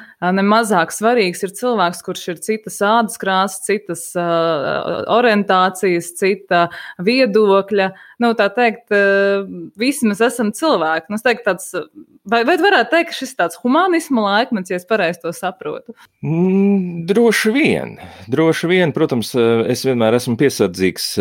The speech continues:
Speaker 2: es, tiekšim, neesmu ļoti optimistisks par cilvēku izaugsmi, jo es ļoti labi zinu, ka atkal kādos kritiskos apstākļos mēs ik pa brīdim smuki atgriežamies vairākas stadijas atpakaļ,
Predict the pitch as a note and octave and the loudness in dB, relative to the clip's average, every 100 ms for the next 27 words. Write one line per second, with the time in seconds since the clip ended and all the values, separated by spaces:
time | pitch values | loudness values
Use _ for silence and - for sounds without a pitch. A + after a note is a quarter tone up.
0 | F2+ F2+ - G2+ F#2 - F2+ G2 F#2+ E2+ | 2 2 -2 -2 -2 0 0 2 2 0
1 | F#2+ G2 F2 G#2+ - F2 D#2+ - D#2 - | 2 2 2 0 -2 -4 -4 -6 -8 -10
2 | - - E2 - F2+ F2+ D#2 D#2 - F2+ | -14 -6 -6 -4 0 0 0 -2 -2 -2
3 | F#2 D#2+ D#2+ - D#2+ E2 D#2+ D#2 F#2 F2+ | 2 0 -2 -6 -2 0 0 0 0 2
4 | F2+ D#2+ D#2 G2 F2+ E2 F2 E2 - - | 2 0 0 2 2 0 -2 -2 -4 -18
5 | - - - - F#2 - E2 D#2 E2 D2+ | -18 -18 -18 -6 -4 0 -2 0 -2 0
6 | D#2+ - G#2 F2+ - E2 G#2 G2+ - F2 | -2 0 0 0 0 -2 -2 -4 -2 -2
7 | E2+ F2+ D#2 - D2+ - G#2 F2+ D#2+ F#2 | 0 -2 -2 -4 -4 -2 -2 -2 0 0
8 | E2 D#2 - F2+ - E2 E2+ E2 D#2 D#2 | 0 -2 0 -2 0 -2 0 0 0 0
9 | D2 D2 E2 D#2+ D#2 - - - - - | -4 -2 -2 0 -2 -4 -6 -4 -4 -2
10 | G2 - - - D#2+ | -4 -4 -6 -2 0